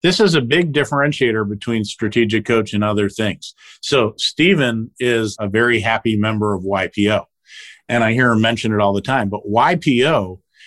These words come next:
is not Strategic Coach because Y P O is a third entrepreneur, is a third family business, and a third professional professionals. And a lot of those professional professionals really dig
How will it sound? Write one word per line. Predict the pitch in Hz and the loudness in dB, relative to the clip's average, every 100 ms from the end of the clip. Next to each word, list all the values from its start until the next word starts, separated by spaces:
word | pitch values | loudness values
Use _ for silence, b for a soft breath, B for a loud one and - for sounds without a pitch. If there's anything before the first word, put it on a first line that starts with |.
| b - | b -6
is | 117 107 | -2 0
not | 127 123 | 0 -2
Strategic | - 127 107 120 104 101 | -6 -4 0 0 0 0
Coach | 175 135 - | 0 0 0
because | 110 113 104 | -2 -2 0
Y | 123 147 | 0 0
P | 147 147 | 0 0
O | 120 | 0
is | 104 | -2
a | 101 | -4
third | - - 131 131 | -6 0 2 2
entrepreneur, | 120 107 110 98 110 120 101 | 2 0 -4 -2 0 2 0
is | 95 | -2
a | 101 | -6
third | - 123 123 117 107 | -2 0 2 0 0
family | 117 113 110 107 | 0 0 0 0
business, | 92 117 110 107 107 | 2 0 0 -4 -2
and | 104 | -4
a | |
third | - 120 120 104 98 B B - | 0 2 2 0 -4 B B -8
professional | 107 - 107 - 110 104 | -4 -2 -2 -2 -4 -4
professionals. | 107 101 135 - 113 82 - B B B | -4 -2 -2 0 -2 -4 -8 B B B
And | 131 120 | 0 2
a | |
lot | 117 170 196 | 4 4 4
of | |
those | 170 147 | 2 0
professional | - 123 151 147 151 135 110 | 0 -2 -2 0 2 0 0
professionals | 120 117 135 - 220 247 - _ _ _ b b b - | -2 -2 -2 0 0 -2 -8 _ _ _ b b b -2
really | 123 160 170 156 | 2 2 2 0
dig | 117 92 143 147 104 101 | -2 0 0 0 -2 -8